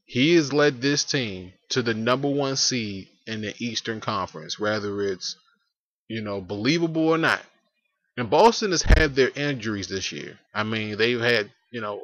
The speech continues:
Horford has been out for a while. Crowder has been out for a while. You know, um, Avery Bradley didn't come back until at least halfway through the season, to my knowledge.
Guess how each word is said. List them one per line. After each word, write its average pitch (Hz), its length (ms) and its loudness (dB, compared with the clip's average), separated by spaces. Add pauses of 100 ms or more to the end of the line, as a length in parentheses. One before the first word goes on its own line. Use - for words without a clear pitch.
Horford 123 300 0
has 101 120 -4
been 98 180 -6
out 92 160 -6
for 92 160 -8
a 87 40 -12
while. 80 320 -6 (440)
Crowder 120 560 4
has 107 120 -2
been 101 200 -6
out 95 220 -4
for 98 200 -6
a 92 40 -6
while. 92 400 -4 (340)
You 107 100 -12
know, 104 340 -2
um, 98 320 -4
Avery 120 360 0
Bradley 117 460 4
didn't 104 260 -8
come 107 260 -4
back 98 240 0
until 107 320 -4
at 95 60 -4
least 110 360 -4
halfway 107 420 0
through 101 200 -10
the 95 80 -8
season, 107 380 -4
to 95 80 -10
my 95 180 -4
knowledge. 90 500 -8